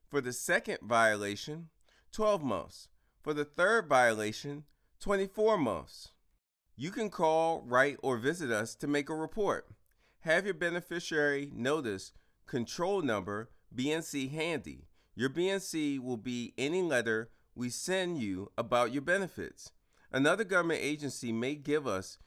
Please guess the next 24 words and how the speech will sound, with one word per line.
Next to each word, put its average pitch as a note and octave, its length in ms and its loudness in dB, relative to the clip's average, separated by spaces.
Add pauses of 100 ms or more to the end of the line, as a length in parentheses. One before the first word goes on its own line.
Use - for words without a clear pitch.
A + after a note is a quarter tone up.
(140)
Social E3 360 -6
Security D#3 540 -6
information D3+ 680 -4 (260)
you B2 160 -2
report F3+ 440 -2
to A#3 200 -6
them, E2+ 340 -4 (840)
but D#3 340 2
you C3+ 80 0
must C#3+ 340 0
also A#2 720 -2 (360)
report D#3 500 0 (360)
the B2+ 100 -6
change C3 480 -2
to A#2 120 -2
us. - 520 -4 (800)
If D3 120 -2
your D3 140 0
estimated F#3+ 640 -2
earnings E3+ 440 -2
change, A2 760 -6 (960)
if E3+ 240 -2
you G#3 100 -8
work, C#3 520 0